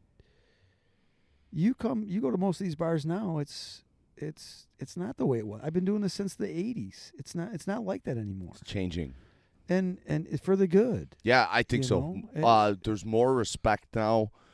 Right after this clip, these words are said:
Speaker 2: uh, in most places, and there's, uh,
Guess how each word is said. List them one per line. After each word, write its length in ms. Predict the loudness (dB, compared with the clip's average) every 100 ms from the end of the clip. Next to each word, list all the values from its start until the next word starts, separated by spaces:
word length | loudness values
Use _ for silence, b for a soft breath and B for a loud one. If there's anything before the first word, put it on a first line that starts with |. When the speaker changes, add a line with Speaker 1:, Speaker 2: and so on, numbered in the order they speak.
| b b b b b
Speaker 2:
uh, 280 | 0 2 2
in 280 | 0 -2 0
most 300 | 6 6 6
places, 560 | 2 0 0 -4 -4 -6 b b b b
and 360 | -4 -2 0 0
there's, 340 | -2 -2 -2
uh, 480 | 0 2 0 -2